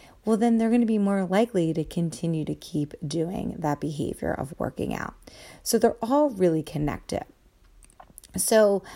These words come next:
I wanted you first to understand that, that they're all connected and that there's no judgment in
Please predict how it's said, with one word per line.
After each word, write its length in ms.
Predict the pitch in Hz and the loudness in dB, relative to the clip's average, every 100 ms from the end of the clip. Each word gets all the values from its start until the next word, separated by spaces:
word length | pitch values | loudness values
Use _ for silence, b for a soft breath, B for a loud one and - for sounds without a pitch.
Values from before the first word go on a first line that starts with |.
| B | B
I 100 | 226 | 4
wanted 380 | 233 294 359 269 | 6 4 4 2
you 80 | 185 | 0
first 360 | - 165 147 - | 0 0 0 -2
to 80 | |
understand 680 | - 147 147 - 151 147 190 | -2 -4 -4 -4 -4 -4 -4
that, 260 | 208 202 202 | -4 -6 -6
that 320 | - 151 - | -4 -2 -4
they're 200 | - 160 160 | -4 -4 0
all 240 | 160 160 | 0 0
connected 720 | 156 - 156 147 - 202 208 - B B B | -4 -4 -4 -4 -2 0 0 -4 B B B
and 260 | - 196 202 | 0 2 2
that 280 | 202 196 - _ _ | 2 0 -2 _ _
there's 320 | 190 220 202 | 4 4 4
no 220 | 208 247 | 0 0
judgment 640 | 190 170 170 165 156 147 - | 0 0 0 0 -2 -2 -2
in 180 | 170 160 | 0 -2